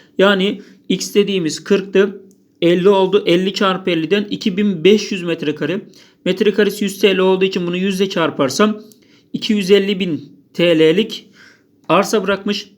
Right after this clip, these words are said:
İki yüz elli bin T L'de nakit bıraktı. Herkese eşit olarak bıraktığına göre beş yüz bin T L miras bırakmış. Bize Ergün'e ne kadar nakit para bırakmıştır onu soruyordu. Ergün'e bıraktığı tarlanın bir kenarı iki x eksi yirmi.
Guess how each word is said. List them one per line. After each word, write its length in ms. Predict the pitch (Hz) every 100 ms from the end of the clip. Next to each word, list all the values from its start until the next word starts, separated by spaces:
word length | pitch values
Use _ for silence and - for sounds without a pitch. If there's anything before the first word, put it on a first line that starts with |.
| _
İki 200 | - -
yüz 120 | 202
elli 200 | 202 202
bin 120 | 202
T 200 | 185 196
L'de 200 | 160 139
nakit 340 | 135 147 214 -
bıraktı. 540 | 202 196 - 208 208 - - _ _
Herkese 720 | 175 208 208 214 190 151 147
eşit 300 | 151 226 226
olarak 380 | 214 202 185 185
bıraktığına 420 | 175 165 160 139
göre 300 | 143 202 226 - _ _
beş 260 | 196 214 214
yüz 140 | 196
bin 120 | 185 190
T 220 | 196 190
L 120 | 220
miras 360 | 220 214 202 180
bırakmış. 460 | 160 147 123 - - _ - _
Bize 420 | 175 185 226 233 - _ _ -
Ergün'e 540 | 196 214 190 175 139
ne 120 | 175
kadar 260 | 185 208 202
nakit 320 | 196 208 -
para 200 | 208 202
bırakmıştır 640 | 202 196 202 196 - 240 - - _
onu 200 | 180 190
soruyordu. 600 | 196 208 156 135 196 196 - _ _ _
Ergün'e 440 | 170 190 190 208 196
bıraktığı 360 | 202 202 202
tarlanın 480 | 196 202 202 190 156
bir 160 | 170 180
kenarı 300 | 202 190 190
iki 200 | 190 202
x 160 | 190
eksi 220 | 170 165 214
yirmi. 400 | 196 151 127